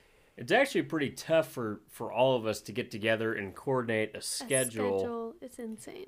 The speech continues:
Speaker 1: Yeah.
Speaker 2: Yeah.
Speaker 1: Now, like, coming up here in the next, like, month and a half, it's gonna be a lot easier for me to be like, "Sure, whenever. Let's,
Speaker 2: Yeah.
Speaker 1: let, <laughs> you know, whenever you guys wanna do it."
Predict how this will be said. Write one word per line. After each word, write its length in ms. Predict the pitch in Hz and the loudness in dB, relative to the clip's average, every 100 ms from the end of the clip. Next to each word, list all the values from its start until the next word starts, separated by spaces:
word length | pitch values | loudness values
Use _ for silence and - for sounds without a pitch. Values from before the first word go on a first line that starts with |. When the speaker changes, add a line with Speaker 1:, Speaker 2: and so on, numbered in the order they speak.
| - | -4
Speaker 1:
Yeah. 240 | 104 98 | 0 0
Speaker 2:
Yeah. 140 | 90 - | -2 -2
Speaker 1:
Now, 300 | 131 127 113 113 | 4 4 4 4
like, 260 | 110 104 _ - 135 | 2 2 _ -16 -4
coming 260 | 147 139 | -2 0
up 160 | 120 113 | 0 -2
here 160 | 120 113 | -2 -2
in 80 | 104 | 0
the 60 | |
next, 280 | 107 98 - _ - | 0 -2 -8 _ -8
like, 240 | 101 90 | -6 -4
month 300 | 101 110 104 | -4 -4 -4
and 100 | 107 | -6
a 20 | 92 | -4
half, 280 | 110 107 | -2 -2
it's 120 | - - | -6 -10
gonna 140 | 101 | -6
be 80 | 98 | -4
a 60 | 98 | -2
lot 200 | 98 98 | 0 0
easier 340 | 104 101 98 | -2 -4 -8
for 140 | 92 92 | -10 -8
me 140 | 101 | -6
to 60 | 98 | -6
be 140 | 95 | -8
like, 260 | 90 85 85 _ _ _ _ _ | -10 -12 -16 _ _ _ _ _
"Sure, 340 | - 170 120 - | 0 0 0 -6
whenever. 440 | 117 127 127 101 87 | -2 2 2 0 -6
Let's, 160 | 110 110 | -6 -6
Speaker 2:
Yeah. 160 | 254 123 | -6 -4
Speaker 1:
let, 220 | 117 107 - | -2 -4 -4
<laughs> 80 | - | -2
you 100 | 127 | 0
know, 220 | - 139 - | -2 -6 -10
whenever 460 | 131 139 143 127 | -2 2 4 2
you 80 | 127 | 0
guys 200 | 117 110 | 0 0
wanna 180 | 110 104 | 0 0
do 160 | 113 | 0
it." 160 | 107 | 0